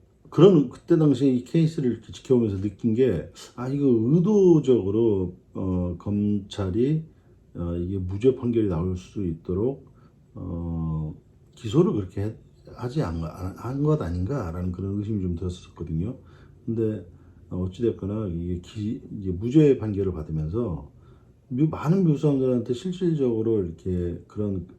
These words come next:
느낌을 주는 거죠. 야, 이거 법이 아무리 있어도 우리가 상식적으로 우리가 마-, 맞다고 생각하는 행동을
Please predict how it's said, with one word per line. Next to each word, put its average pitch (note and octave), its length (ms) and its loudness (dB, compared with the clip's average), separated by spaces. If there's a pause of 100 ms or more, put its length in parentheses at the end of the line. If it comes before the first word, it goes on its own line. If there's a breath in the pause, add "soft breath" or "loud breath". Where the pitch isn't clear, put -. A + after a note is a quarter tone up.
느낌을 B2+ 460 0
주는 F#2+ 240 -2
거죠. D#2+ 440 -6 (720 loud breath)
야, E3+ 140 0
이거 D3+ 260 -2
법이 A2+ 920 0 (160)
아무리 B2+ 380 0
있어도 G#2+ 680 -2
우리가 C3 280 -2
상식적으로 D3+ 840 -2
우리가 B2 380 0
마-, F2+ 160 -8 (160)
맞다고 A#2 640 -4
생각하는 B2 580 -2
행동을 B2+ 640 0